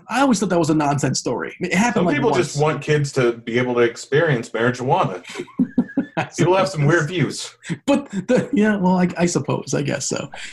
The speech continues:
Speaker 1: And just give them, like, three pennies or something like that. If that's, if that's your, if that's your idea, there's your alternative.
Speaker 2: Dean, you're more likely to die from eating a penny than eating marijuana candy.
Speaker 1: No, you don't eat the pennies. You, <laughs> they, the kids are well aware. You, you've never gotten anybody to throw, give you pennies for, as a,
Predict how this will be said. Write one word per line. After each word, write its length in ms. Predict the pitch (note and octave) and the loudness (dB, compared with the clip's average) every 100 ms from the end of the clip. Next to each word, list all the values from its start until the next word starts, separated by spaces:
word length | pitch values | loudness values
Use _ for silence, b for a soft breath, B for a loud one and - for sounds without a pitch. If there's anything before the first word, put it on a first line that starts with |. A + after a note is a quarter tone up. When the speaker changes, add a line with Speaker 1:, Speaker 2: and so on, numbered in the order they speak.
| B | B
Speaker 1:
And 100 | E3+ | 0
just 160 | E3+ B3 | 0 2
give 140 | F4 | 2
them, 80 | E4+ | 4
like, 160 | C#4+ F#3 | 2 2
three 180 | F3 F3+ | 0 2
pennies 420 | D3+ C3 - - | 0 -2 -4 -6
or 60 | |
something 260 | B2 - B2 | -4 -6 -4
like 160 | B2 - | -6 -2
that. 180 | A2 C#3 | -4 -2
If 80 | |
that's, 240 | C3+ C3+ C#3+ | -4 -6 -6
if 80 | C3+ | -2
that's 240 | C#3 C3 | -2 0
your, 100 | C3+ | -2
if 140 | - | -2
that's 240 | C3+ D3 D3 | -2 -2 -2
your 100 | C3+ | -2
idea, 320 | C3 - - | -2 -4 -2
there's 220 | D#3 D3 | -2 0
your 100 | D3 | 0
alternative. 540 | C#3 C#3+ B2+ A2 D2 - b b | 0 0 -4 -4 -8 -10 b b
Speaker 2:
Dean, 400 | - G3 A2 F2 - | -4 0 0 -2 -10
you're 120 | A#2 | -6
more 180 | B2+ E3+ | 0 2
likely 300 | D#3 D3 C3+ | 2 0 -2
to 100 | A#2 | -4
die 220 | C3 C#3+ | -2 -2
from 160 | A#2+ B2+ | 0 2
eating 180 | C3 G#2+ | 2 0
a 80 | F#2+ | -4
penny 360 | - C#3+ A2+ | 0 2 2
than 180 | F#2+ G2+ | -2 -6
eating 180 | A2 G#2 | -6 -4
marijuana 440 | A2+ A2+ A2+ B2+ | -2 0 2 0
candy. 200 | - - | -2 -4
Speaker 1:
No, 120 | A3+ | 0
you 120 | G3 F#3+ | 2 2
don't 160 | B3+ | 2
eat 120 | B3 | 0
the 60 | F3 | -2
pennies. 380 | C#3 C3 B2 C#3 | -2 -2 0 2
You, 100 | D#3 | 4
<laughs> 200 | C#3 - | 4 2
they, 120 | G3 | 2
the 100 | F3 | 2
kids 200 | B3 A3 | 0 2
are 80 | F#3 | 4
well 140 | G3 F3+ | 4 4
aware. 440 | E3+ D#3+ D3 C#3 | 2 2 -2 -2
You, 120 | F#3+ | 0
you've 180 | G#3+ G3+ | 2 2
never 160 | B3+ B3 | 2 2
gotten 160 | A#3+ | 2
anybody 180 | A#3 A3+ | 2 0
to 40 | A3 | 0
throw, 120 | G3+ | 0
give 160 | G3 | 2
you 80 | G3 | 2
pennies 300 | F#3 F#3+ G#3+ | 2 2 0
for, 80 | - | -2
as 100 | |
a, 100 | F#3 | -2